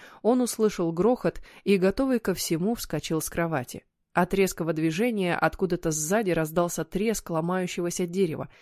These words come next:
Велиал повернул голову, и его взору предстали крылья. Темные, отливавшие синевой, с большими продолговатыми перьями,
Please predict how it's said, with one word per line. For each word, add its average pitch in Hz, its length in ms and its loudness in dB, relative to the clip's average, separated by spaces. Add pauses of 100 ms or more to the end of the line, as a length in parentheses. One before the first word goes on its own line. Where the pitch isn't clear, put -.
(240)
Велиал 170 340 4
повернул 165 460 0
голову, 220 460 2 (380)
и 180 80 2
его 185 300 4
взору 202 440 2
предстали 175 760 -2 (540)
крылья. 196 520 0 (800)
Темные, 175 640 2
отливавшие 165 720 0
синевой, 170 640 2
с 147 80 0
большими 175 540 0
продолговатыми 170 800 0
перьями, 185 560 0